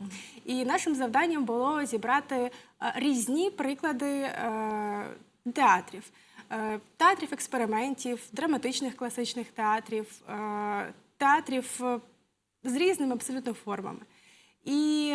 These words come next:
Speaker 2: нам вдалося, хоча й декіль-, декілька театрів, так, цього року будуть нам показувати класичний драматичний матеріал, е, деякі театри будуть показувати саме, е, сучасне,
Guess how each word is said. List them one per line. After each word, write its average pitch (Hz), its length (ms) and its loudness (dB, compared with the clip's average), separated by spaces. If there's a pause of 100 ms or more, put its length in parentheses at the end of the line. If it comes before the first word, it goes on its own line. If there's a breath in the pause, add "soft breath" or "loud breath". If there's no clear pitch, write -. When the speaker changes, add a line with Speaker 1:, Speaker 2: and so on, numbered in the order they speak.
Speaker 2:
нам 370 180 4
вдалося, 339 560 0
хоча 262 240 -2
й 269 80 2
декіль-, 277 380 -2
декілька 254 500 -2
театрів, 202 500 -2
так, - 240 -2
цього 233 220 -6
року 233 240 -2
будуть 240 240 -2
нам 233 140 -2
показувати 226 920 -2
класичний 359 460 -2
драматичний 277 640 -2 (400 loud breath)
матеріал, 240 640 0
е, 214 720 -4 (540)
деякі 254 360 -2
театри 330 320 2
будуть 247 260 -4
показувати 240 500 -2
саме, 233 560 0 (400 loud breath)
е, 208 240 -4
сучасне, 254 960 0